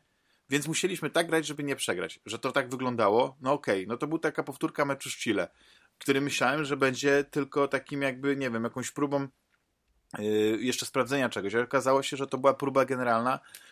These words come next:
przed meczem z Meksykiem. Później była Arabia, która też jakoś taki nie była jakimś wyjątkowym meczem, ale udało nam się wygrać, d-, dwie ładne bramki poszły, no, no okej, no nie? Więc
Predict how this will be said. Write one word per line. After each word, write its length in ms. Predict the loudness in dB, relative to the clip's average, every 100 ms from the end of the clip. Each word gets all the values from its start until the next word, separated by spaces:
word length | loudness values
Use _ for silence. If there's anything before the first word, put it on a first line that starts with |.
| _
przed 160 | -6 -4
meczem 240 | -4 -4
z 60 | -4
Meksykiem. 420 | -6 -8 -8 -14 -16 -20 -20 _
Później 280 | -2 0 0
była 320 | 4 4 4 0 _ _ _ _ _
Arabia, 460 | 4 4 4 4
która 240 | 4 0 0
też 460 | 2 4 4 0 -2
jakoś 300 | -4 -4 -8
taki 220 | -8 -4
nie 120 | -4
była 140 | 0 0
jakimś 220 | 0 -6
wyjątkowym 480 | -2 -4 -4 -4 0
meczem, 280 | 0 0 2
ale 120 | 4
udało 260 | 4 4
nam 160 | 2 -2
się 160 | -4 2
wygrać, 480 | 2 4 2 2
d-, 280 | -12 -12 -12
dwie 280 | -10 0 4
ładne 260 | 4 2 0
bramki 400 | 0 0 -6 0
poszły, 380 | 0 0 -2
no, 200 | -2 -4 -2
no 120 | 0
okej, 360 | 2 4 4 2
no 80 |
nie? 240 | -2 -2 0
Więc 380 | -2 -2 -6